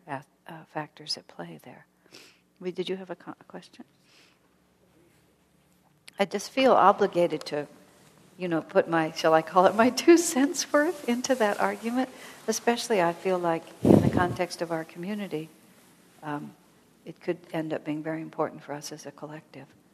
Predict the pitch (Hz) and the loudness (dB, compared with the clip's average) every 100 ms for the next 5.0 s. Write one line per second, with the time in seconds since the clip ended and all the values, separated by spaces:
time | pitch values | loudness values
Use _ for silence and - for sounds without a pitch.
0 | _ - 202 226 202 151 156 156 151 151 | _ -10 -4 -2 0 -2 -4 -2 -4 -6
1 | 156 220 240 175 151 143 147 - 143 151 | 0 2 2 -2 -8 -6 -6 -6 -8 -8
2 | 175 175 165 - 165 160 165 156 - 147 | -8 -8 -10 -6 -4 -4 -6 -14 -12 -14
3 | 147 165 165 - 143 175 _ _ _ _ | -10 -12 -12 -18 -20 -20 _ _ _ _
4 | _ _ _ _ _ - 82 - 67 | _ _ _ _ _ -18 -18 -18 -18